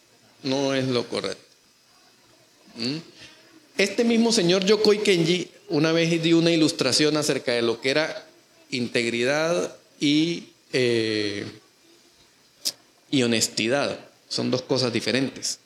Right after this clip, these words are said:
Integridad y honestidad son dos cosas distintas. Y él decía que contó una historia, no sé si real, pero decía que una vez un señor se fue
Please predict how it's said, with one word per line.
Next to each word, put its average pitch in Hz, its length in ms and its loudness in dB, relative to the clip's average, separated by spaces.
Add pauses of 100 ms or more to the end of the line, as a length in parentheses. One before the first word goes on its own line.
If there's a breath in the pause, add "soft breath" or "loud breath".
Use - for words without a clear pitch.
Integridad 117 460 -4
y 135 80 -2
honestidad 117 500 -4
son 123 160 -4
dos 120 120 -2
cosas 120 320 -2
distintas. 120 460 -4
Y 131 60 -2
él 131 100 2
decía 151 360 2 (260)
que - 140 -4 (160)
contó 117 300 0
una 165 80 2
historia, 160 340 0
no 151 100 -2
sé 147 140 0
si 160 100 0
real, 127 400 0 (400)
pero 117 180 2
decía 147 380 2 (340)
que 123 80 -2
una 147 200 4
vez 160 440 0 (320)
un 151 180 2
señor 156 640 2 (460)
se - 340 -2
fue 151 600 -2